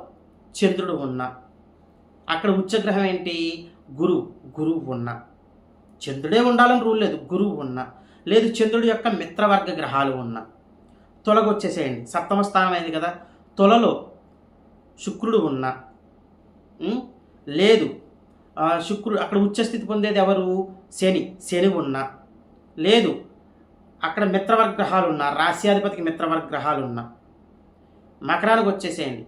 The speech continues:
ఇక్కడ శని, శని ఉన్నా, ఉం? లేదు అక్కడ ఉచ్చపెట్టేది ఎవరు? కుజుడు. కుజుడు ఉన్నా, లేదు శనికి సంబంధించిన మిత్రవర్గ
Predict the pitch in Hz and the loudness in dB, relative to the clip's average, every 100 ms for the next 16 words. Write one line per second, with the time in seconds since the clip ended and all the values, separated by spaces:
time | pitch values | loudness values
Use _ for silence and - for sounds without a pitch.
0 | - - 156 - 180 175 - - - _ | -18 -12 -12 -6 -2 -2 -2 -10 -20 _
1 | _ - 180 202 185 135 131 131 - - | _ -4 2 2 2 0 -2 -4 -8 -20
2 | _ _ _ _ _ _ _ _ _ _ | _ _ _ _ _ _ _ _ _ _
3 | _ - 190 226 - - - - 175 208 | _ -4 -2 -2 -10 -20 -16 -2 2 2
4 | - - - 170 220 208 202 226 220 220 | 0 -4 -6 -6 -2 0 0 0 0 0
5 | 208 196 196 190 196 - 190 190 - - | 2 4 4 2 0 0 2 2 -2 -6
6 | 180 196 202 143 131 131 - - _ - | 0 4 4 2 -4 -6 -10 -20 _ -18
7 | - 190 220 208 208 226 233 214 208 208 | -2 2 4 4 4 4 2 2 2 0
8 | 214 202 160 160 202 208 202 | 0 0 0 0 4 4 4